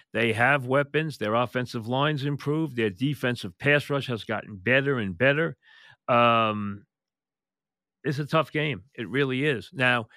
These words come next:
if Browning can hook up with Chase, that is a big factor in this game. That was a, that was what changed the game.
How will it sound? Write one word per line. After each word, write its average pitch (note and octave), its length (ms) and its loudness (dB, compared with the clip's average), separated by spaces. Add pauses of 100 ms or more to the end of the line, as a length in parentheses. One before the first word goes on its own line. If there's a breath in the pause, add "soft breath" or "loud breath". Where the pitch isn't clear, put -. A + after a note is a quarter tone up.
(220 soft breath)
if F#2+ 240 -6
Browning C#3+ 460 2
can B2+ 220 -4
hook C#3 280 -2
up D3 200 -2
with D3 120 -2
Chase, - 560 0
that B2 220 0
is A#2+ 180 0
a A2 160 0 (160)
big C3 240 0
factor C3+ 500 -2
in C3 60 -4
this B2 160 -6
game. D3 300 -4
That A#2+ 180 -2
was A2+ 180 -6
a, G#2+ 160 -4 (120)
that C3 260 -2
was E3+ 340 -2
what C3+ 220 -2
changed C#3+ 560 -2
the B2 80 -4
game. B2 440 -2